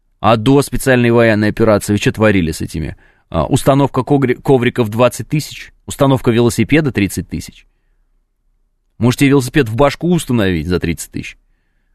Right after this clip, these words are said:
Что за твари поганые? Они вообще кто? Они на кого работают? Кто их хозяин? Че они хотят?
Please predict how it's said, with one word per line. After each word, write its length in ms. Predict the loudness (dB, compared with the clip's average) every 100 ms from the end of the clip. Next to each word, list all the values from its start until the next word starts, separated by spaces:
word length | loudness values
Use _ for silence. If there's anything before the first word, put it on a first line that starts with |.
| -16
Что 120 | -6 -2
за 120 | -2
твари 380 | 2 2 2 2
поганые? 600 | -2 2 0 0 -4 -2
Они 180 | 2
вообще 200 | 2 0
кто? 300 | -4 0 2
Они 160 | 2 2
на 100 | 0
кого 220 | 2 2
работают? 560 | 2 0 -2 -4 -12 -14 _ _ _ _ _ _ _ -18
Кто 240 | 0 4
их 140 | 4 2
хозяин? 600 | -2 -2 2 2 2 -2
Че 160 | -4
они 80 | -4
хотят? 540 | -2 -2 0 -4 -4